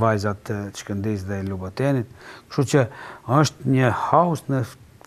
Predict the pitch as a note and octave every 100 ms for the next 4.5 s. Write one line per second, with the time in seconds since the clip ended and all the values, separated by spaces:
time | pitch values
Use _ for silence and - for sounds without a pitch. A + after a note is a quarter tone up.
0 | - D3 - B2+ A2 C3 B2+ A2+ A2+ -
1 | - B2 G#2 A2 - G#2+ A2 G2+ G#2 A#2
2 | A2 G#2 A#2+ A2 A2 G2+ - A2 G2 B2
3 | E3 D3 - - - A2+ B2+ G#2+ A#2+ G2+
4 | A2 G#2 D3+ F3 F3